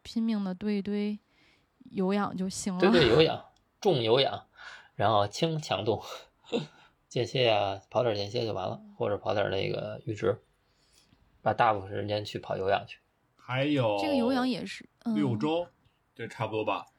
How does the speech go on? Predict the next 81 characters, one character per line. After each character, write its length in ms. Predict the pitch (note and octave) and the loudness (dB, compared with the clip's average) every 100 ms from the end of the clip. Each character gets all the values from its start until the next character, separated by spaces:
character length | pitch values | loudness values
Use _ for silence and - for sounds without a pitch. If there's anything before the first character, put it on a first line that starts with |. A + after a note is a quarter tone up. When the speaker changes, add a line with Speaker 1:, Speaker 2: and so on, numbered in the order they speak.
| _ | _
Speaker 3:
应 80 | B2 | -10
该 160 | B2 A2 | -6 -6
也 60 | |
就 120 | F#2+ G2 | -6 -8
六 140 | G2 | -8
周 260 | F#2 F#2 F2 _ | -8 -12 -14 _
左 160 | - | -4
右 60 | - | -4
的 0 | |
时 280 | B3+ A#3 A3 | -2 -2 -4
间。 80 | G#3+ | -4
Speaker 1:
呃， 100 | G#3 _ - | -8 _ -8
不 160 | A3 | -2
到 300 | A#3+ C4+ A3+ | 2 4 4
吧， 400 | G3+ F3+ F3+ F#3 G3 | 2 -2 -4 -6 -8
我 140 | G3+ | -8
觉 240 | G3+ G3+ G3 | -8 -8 -6
得。 200 | G3 G3 - | -6 -8 -8
Speaker 3:
因 80 | B2+ | -2
为 60 | |
这 80 | C3 | 0
周 160 | B2 B2 | 0 -2
已 80 | |
经 160 | G2 G2 | -4 -6
周 120 | A#2 | -4
四、 260 | A2+ B2 - - | -6 -8 -10 -10
周 100 | A#2+ | -6
三 220 | A2+ A#2 | -2 -2
了 60 | G2 | -4
嘛。 120 | E2 - _ _ _ _ _ _ _ _ _ | -12 -20 _ _ _ _ _ _ _ _ _
Speaker 1:
对， 200 | - A3 | -2 -2
五， 340 | G#3 G#3 G#3 G#3+ | 0 -4 -6 -6
五 80 | G#3 | 0
周 180 | B3 | 0
到 160 | B3+ A3+ | 2 2
六 200 | A#3+ A3 | 2 0
周 180 | A#3 A3+ | 0 -2
的 140 | G#3+ | -2
情 220 | G#3+ G3+ | -4 -4
况， 180 | G3 A3 | -2 0
其 80 | A#3 | 0
实 100 | E4 | 0
这 100 | F4 | 0
对 120 | D#4 | 2
很 160 | A#3 G3 | 0 0
多 120 | A#3+ | 0
人 40 | |
来 120 | B3 B3+ | 0 0
讲 180 | G3 | -2
是 100 | G#3 G#3+ | -4 -4
可 180 | A3 | 0
以 100 | B3+ | 0
借 180 | A3+ G3+ | 0 -2
鉴 220 | F#3+ G3 | -2 -4
的， 80 | F3+ | -4
因 160 | G#3+ B3+ | 0 4
为 60 | |
我 100 | G#3+ | 4
相 260 | G#3 B3 C4 | 2 2 0
信 240 | B3 A#3 | 0 -2
有 160 | G3+ G3 | 0 -2
很 220 | G#3 G3 | -2 -4
多 140 | G3+ G#3+ | -2 -2
人 120 | G#3+ | -4
都 220 | - A#3 | -2 -2
是 160 | A#3 G#3+ | 0 -4
在 200 | G#3 G3+ | -4 -4
为 260 | F#3+ F#3+ - - - _ | -4 -8 -12 -20 -20 _
十 260 | - - A3+ | -10 -2 2
一 20 | |
月 160 | A3+ | 2
六 160 | A3 G#3+ | 4 2
号 180 | G3+ G3+ | 0 -4
的 80 | F#3+ | -4
比 160 | - | -8
赛 200 | G#3 G3+ | -6 -4
做 160 | G3+ G3 | -2 -2
准 260 | - - | -2 -8
备。 180 | F#3 F3+ | -8 -6
如 160 | F#3+ G#3 | -6 -4
果 160 | A3 | -2